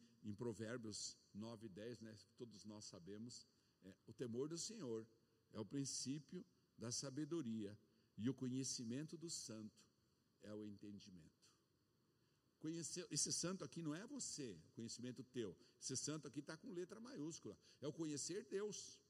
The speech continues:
Porque como você vai agir como Deus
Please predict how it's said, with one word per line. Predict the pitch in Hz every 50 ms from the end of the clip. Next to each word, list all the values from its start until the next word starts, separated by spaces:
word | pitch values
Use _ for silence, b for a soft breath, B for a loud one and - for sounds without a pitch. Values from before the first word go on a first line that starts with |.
| - _ _ _ _ _ _ _ _ _ B B B B
Porque | - 208 - 240
como | 214 - 285 320 294
você | 254 277 247 - -
vai | 202 214 208 196 180
agir | 165 156 127 113 143 156 190 196 170 123 98 B B B B B B B B _ -
como | - 165 170 160 143 131
Deus | 113 104 117 165 214 262 254 180 127 110 - - - - -